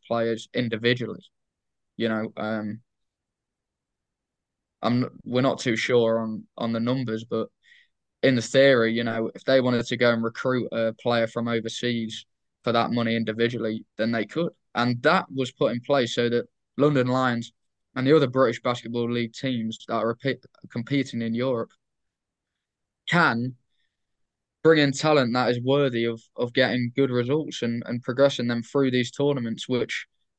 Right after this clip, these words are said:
by the way, you know, British basketball teams don't have a great history within Europe. You know, that there's other European nations that have been dominating these competitions.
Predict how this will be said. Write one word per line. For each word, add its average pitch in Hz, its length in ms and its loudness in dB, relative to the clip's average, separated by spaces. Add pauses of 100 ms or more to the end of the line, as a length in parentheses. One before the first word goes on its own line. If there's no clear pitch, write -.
by 147 180 4
the 135 100 2
way, 143 200 4
you 123 320 -2
know, 117 260 -6 (160)
British 127 380 2 (180)
basketball 127 460 -2
teams 127 400 -4
don't 131 240 0
have 123 180 -4
a 120 80 -4
great 120 300 0
history 127 420 -2
within 113 220 -4
Europe. 107 340 -6 (480)
You 113 80 -4
know, 113 160 2
that 110 200 0 (1160)
there's 120 180 2
other 135 200 4
European 123 520 2
nations 120 520 -4
that 117 180 0 (100)
have 123 220 -2
been 117 180 -2
dominating 117 460 -2
these 113 160 -6
competitions. 113 760 -6